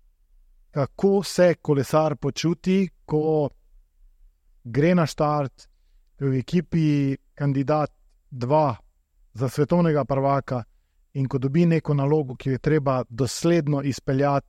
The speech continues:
zato da bi se kocke zložile v to celoto, v ta celoten mozaik, čeprav Tadej je šel sto kilometrov pred ciljem, eh, na glavo, če tako rečem, in bil za to nagrajen, in verjetno je takrat tudi vsem vam, ki ste bili zadaj, malo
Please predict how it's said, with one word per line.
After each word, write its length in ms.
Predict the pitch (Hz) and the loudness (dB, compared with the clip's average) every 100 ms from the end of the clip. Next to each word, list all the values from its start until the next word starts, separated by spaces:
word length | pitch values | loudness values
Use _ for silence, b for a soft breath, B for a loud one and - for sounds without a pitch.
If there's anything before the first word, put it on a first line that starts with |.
| _ | _
zato 320 | 131 113 - 143 | -8 -4 0 0
da 80 | |
bi 100 | 131 | 0
se 160 | 117 131 | -4 -6
kocke 500 | - 147 - - 113 - _ _ - | -4 -4 -2 -4 -4 -6 _ _ -8
zložile 800 | 117 143 143 113 127 120 113 107 _ _ _ _ | -2 0 0 0 0 0 -4 -8 _ _ _ _
v 100 | 139 - | -12 -2
to 200 | 139 127 | -2 -2
celoto, 500 | - 139 135 135 120 | -2 2 2 2 0
v 60 | 110 | -4
ta 220 | 127 120 | -2 -4
celoten 380 | - 120 120 120 | -2 -2 0 -2
mozaik, 260 | 107 113 - | -2 -4 -6
čeprav 420 | 117 120 120 113 _ _ _ _ - | -6 -2 -2 -2 _ _ _ _ -4
Tadej 260 | 151 147 | 0 2
je 60 | 143 | 0
šel 320 | - 151 139 - | 0 0 0 -4
sto 180 | - 143 | -6 -4
kilometrov 760 | 139 131 139 131 139 127 117 | -2 0 0 -2 -2 0 -2
pred 240 | 107 135 - | -2 -6 -4
ciljem, 480 | 147 135 147 139 - _ _ _ 143 | -4 0 0 -2 -8 _ _ _ -6
eh, 320 | 143 139 101 - 233 | -4 -2 -6 -8 -2
na 240 | 185 180 | 2 2
glavo, 500 | 160 165 160 185 170 | 2 2 2 0 0
če 140 | 147 151 | -2 0
tako 280 | 151 175 170 | 0 2 2
rečem, 500 | 170 160 156 139 143 | 2 0 -2 0 0
in 280 | 139 143 139 | 0 -2 0
bil 200 | 160 147 | 0 0
za 100 | 147 | 0
to 180 | 160 | 0
nagrajen, 600 | 156 143 135 139 143 147 - _ _ _ _ 131 | 0 0 0 0 0 -2 -4 _ _ _ _ -4
in 180 | 135 | 0
verjetno 380 | 131 143 131 131 | 2 2 2 0
je 120 | 127 - _ _ | 0 -2 _ _
takrat 300 | 120 139 131 | -6 -2 0
tudi 180 | 139 113 | -2 -6
vsem 280 | - 139 127 | -2 0 0
vam, 320 | 131 120 104 | 0 0 -4
ki 140 | - | -6
ste 160 | - - | -6 -2
bili 180 | 117 120 | 0 2
zadaj, 320 | 113 110 104 | 2 2 0
malo 220 | 110 101 | -2 -2